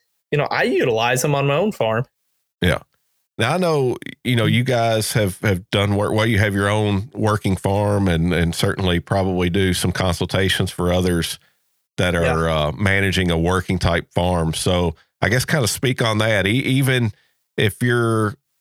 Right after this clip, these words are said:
Speaker 2: out to, uh, derive an income from, from your land, whether it's livestock or future timber harvest, uh, is there still an opportunity to kinda create a, a great deer habitat on a property like that?
Speaker 1: I think so. I mean,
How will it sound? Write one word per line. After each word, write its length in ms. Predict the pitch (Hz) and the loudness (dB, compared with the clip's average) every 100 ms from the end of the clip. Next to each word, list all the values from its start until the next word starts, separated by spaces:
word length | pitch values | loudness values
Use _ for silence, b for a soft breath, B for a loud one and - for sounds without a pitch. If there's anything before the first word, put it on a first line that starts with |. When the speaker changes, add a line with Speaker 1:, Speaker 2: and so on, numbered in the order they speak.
| _ - | _ -4
Speaker 2:
out 280 | 123 120 - | -2 -4 -4
to, 320 | 127 110 104 95 | -2 0 2 2
uh, 140 | 92 | 0
derive 340 | 87 107 107 | 0 0 0
an 120 | 95 82 | 0 0
income 640 | 120 117 - 101 95 90 | 0 0 0 0 2 0
from, 320 | - 101 95 | 0 0 -2
from 220 | - 107 | -2 0
your 120 | 95 92 | 2 2
land, 400 | 95 98 95 92 | 2 2 0 0
whether 260 | 92 90 | 2 0
it's 160 | 82 - | -2 -2
livestock 880 | 92 92 95 - 101 95 95 - | 0 0 -2 -2 -2 0 0 -2
or 180 | 87 73 | -2 -2
future 380 | - 107 98 92 | -2 -2 0 -2
timber 320 | - 98 87 | 0 0 0
harvest, 580 | 82 90 85 85 - - _ _ _ _ | 0 0 2 0 -2 -8 _ _ _ _
uh, 200 | - 85 - | -4 -2 0
is 100 | 87 | 0
there 140 | 95 | 0
still 500 | - - 123 135 127 | 0 -2 0 0 0
an 80 | 110 | 0
opportunity 640 | 117 113 110 123 120 117 117 | 0 -2 -2 0 2 2 0
to 80 | 107 | 0
kinda 260 | 110 101 | 0 0
create 460 | - - 110 - _ _ _ _ | 0 0 2 0 _ _ _ _
a, 140 | 101 - | -4 0
a 160 | 95 - | -2 -2
great 300 | 104 104 101 | 0 0 0
deer 220 | 101 104 | 0 2
habitat 540 | 95 104 101 107 104 98 | 2 0 0 0 0 0
on 100 | 90 | -2
a 60 | |
property 400 | - 98 101 101 | -2 -4 -2 0
like 220 | 101 92 | 0 0
that? 260 | 101 101 - _ _ _ _ _ - | 0 0 -2 _ _ _ _ _ -4
Speaker 1:
I 160 | 190 | -2
think 340 | 240 - 139 - | -2 -2 -2 -2
so. 360 | - 104 - - | -2 -2 -2 -2
I 100 | 143 | 0
mean, 300 | 143 131 | 2 2